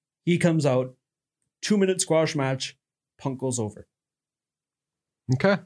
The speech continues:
Speaker 1: And then they build to something
Speaker 2: How,
Speaker 1: at the
Speaker 2: but how
Speaker 1: moment.
Speaker 2: do you do a squash match with Lesnar where he doesn't win?
Speaker 1: Heyman.
Speaker 2: Oh, I guess you could have Heyman screw him over.
Speaker 1: Heyman screws Lesnar over.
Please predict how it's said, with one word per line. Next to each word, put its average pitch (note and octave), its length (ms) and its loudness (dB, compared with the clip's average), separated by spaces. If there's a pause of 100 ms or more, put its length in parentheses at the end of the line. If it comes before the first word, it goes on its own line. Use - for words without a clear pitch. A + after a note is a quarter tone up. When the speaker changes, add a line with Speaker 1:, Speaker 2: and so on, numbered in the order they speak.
(280)
Speaker 1:
And D#3 140 -2
then D#3 80 0
they D3+ 80 2
build C#3+ 400 0
to - 80 -6
something C#3 160 0
Speaker 2:
How, D#3+ 100 4
Speaker 1:
at E3+ 100 0
the C#3 60 0
Speaker 2:
but C3+ 120 2
how D#3 100 2
Speaker 1:
moment. E3 60 2 (120)
Speaker 2:
do E3 60 2
you C3 200 4
do - 100 -6
a - 40 -4
squash - 500 -2
match G#2 300 -2
with G#2 140 -4
Lesnar G2 560 -2
where G2 140 -2
he G#2 100 0
doesn't G2 340 -2
win? F2+ 300 -6 (1000)
Speaker 1:
Heyman. D#3 440 2 (680)
Speaker 2:
Oh, A#2 160 2
I A2+ 160 2
guess A2+ 280 2
you A2+ 80 0
could G#2 120 0
have G2+ 140 0
Heyman F#2+ 300 0
screw F#2 200 -4
him F2 80 -6
over. F2 300 -6 (360)
Speaker 1:
Heyman D#3+ 340 2
screws C#3+ 580 -2
Lesnar B2+ 360 -4
over. - 340 -14